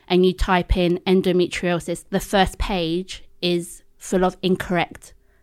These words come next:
definitions of what endometriosis is.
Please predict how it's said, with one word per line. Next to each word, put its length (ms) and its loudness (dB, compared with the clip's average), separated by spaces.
definitions 840 -4
of 140 -2
what 180 -2
endometriosis 720 -6
is. 220 -12